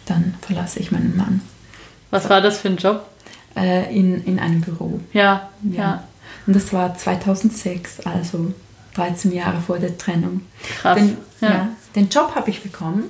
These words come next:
Speaker 1: den habe ich immer noch.
Speaker 2: Ja.
Speaker 1: Und den Mann habe ich aber auch behalten. Weil, ähm, ja, es, äh,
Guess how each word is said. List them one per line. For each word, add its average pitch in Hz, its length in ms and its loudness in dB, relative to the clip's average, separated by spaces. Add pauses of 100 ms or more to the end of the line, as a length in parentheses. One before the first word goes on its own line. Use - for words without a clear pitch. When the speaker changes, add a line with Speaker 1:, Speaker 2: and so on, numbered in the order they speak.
(140)
Speaker 1:
den 190 180 0
habe 175 100 -4
ich 175 120 -10
immer 202 160 2
noch. 294 180 -2 (380)
Speaker 2:
Ja. 220 360 4 (160)
Speaker 1:
Und 190 280 0
den 185 140 0
Mann 170 240 0
habe 170 140 -2
ich 170 100 -6
aber - 220 -2
auch 208 220 2
behalten. 185 800 0 (720)
Weil, 180 480 0
ähm, 180 360 -2 (100)
ja, 208 720 4 (1000)
es, - 640 -2
äh, - 140 -2